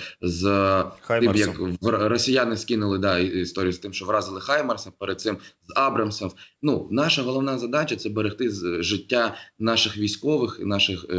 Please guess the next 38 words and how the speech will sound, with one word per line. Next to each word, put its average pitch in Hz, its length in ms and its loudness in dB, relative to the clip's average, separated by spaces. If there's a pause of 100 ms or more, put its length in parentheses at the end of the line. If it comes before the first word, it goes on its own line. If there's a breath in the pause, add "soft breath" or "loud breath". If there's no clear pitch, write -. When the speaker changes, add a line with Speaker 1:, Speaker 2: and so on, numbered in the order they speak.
Speaker 1:
героїв 104 480 0
і 98 60 -2
героїнь. 117 400 0 (260 loud breath)
Але 110 120 2
якщо 123 180 0
якась 113 240 0
техніка 113 380 -6
на 101 80 0
полі 104 240 0
бою 104 240 2
втрачається, 110 640 -2 (220 loud breath)
ну, 107 60 -2
давайте 107 400 2
не 107 140 4
забувати, 104 460 2
що 98 220 -2
кожна 104 420 2 (160 loud breath)
з 90 200 -4
одиниць 117 540 2
знищила 101 500 2
десятки, 95 480 -2
а 90 40 -4
то 98 180 0
й 92 40 2
сотні, 104 360 0
е, 92 640 0
російської 113 500 2
техніки. - 400 -4
Якщо 87 420 0 (220 loud breath)
ми 110 100 2
подивимось 101 560 2
там 90 220 0
по 92 80 -4
сам-, 95 260 0
по 95 80 -6
тих 101 140 -4
самих 98 300 -2
осінтерах, 175 340 0